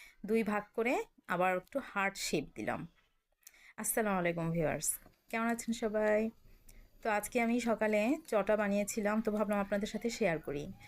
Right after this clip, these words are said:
একটু অন্যরকম করে করেছি। আমি সবসময় পাতলা করে চটা বানাই, অন্যান্য সবজি, ডিম, যাই থাকে, তরকারি, ভাজি,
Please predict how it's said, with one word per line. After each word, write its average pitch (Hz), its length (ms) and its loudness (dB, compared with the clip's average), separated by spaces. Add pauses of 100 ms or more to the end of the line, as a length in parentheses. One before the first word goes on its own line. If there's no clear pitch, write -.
(360)
একটু 226 240 0
অন্যরকম 233 380 2
করে 240 160 2
করেছি। 226 420 2
আমি 208 160 2
সবসময় 226 300 0
পাতলা 208 380 0
করে 214 280 2
চটা 202 300 2
বানাই, 190 420 2 (400)
অন্যান্য 202 320 0
সবজি, 196 480 2
ডিম, 196 440 4
যাই 202 240 2
থাকে, 202 320 0
তরকারি, 190 500 2
ভাজি, 190 460 0